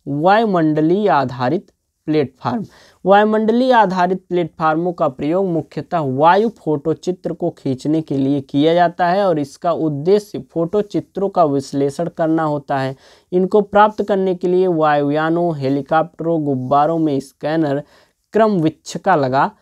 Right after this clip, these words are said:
होता है। जैसे कि कोई भी यंत्र हम वहाँ पर भेज दें, वायुयान से ही उसका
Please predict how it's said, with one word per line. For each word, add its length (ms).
होता 260
है। 140
जैसे 300
कि 200
कोई 320
भी 440
यंत्र 280
हम 200
वहाँ 320
पर 120
भेज 300
दें, 180
वायुयान 720
से 180
ही 140
उसका 380